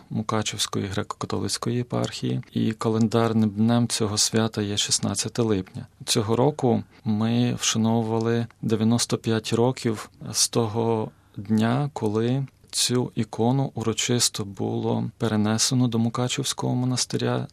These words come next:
та інтронізовано. Це надзвичайно важлива історична подія, оскільки цю ікону папа Пій одинадцятий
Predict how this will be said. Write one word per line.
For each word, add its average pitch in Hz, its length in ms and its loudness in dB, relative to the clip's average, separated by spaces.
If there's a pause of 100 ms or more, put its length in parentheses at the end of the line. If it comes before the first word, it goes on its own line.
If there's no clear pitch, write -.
(120)
та 117 240 -2
інтронізовано. 95 1000 -2
Це - 180 4
надзвичайно 113 880 4
важлива 110 460 0
історична 104 580 0
подія, 110 580 2 (320)
оскільки 113 1040 0 (200)
цю 131 200 2
ікону 127 480 2
папа 110 340 -2
Пій 117 280 -4
одинадцятий 117 840 0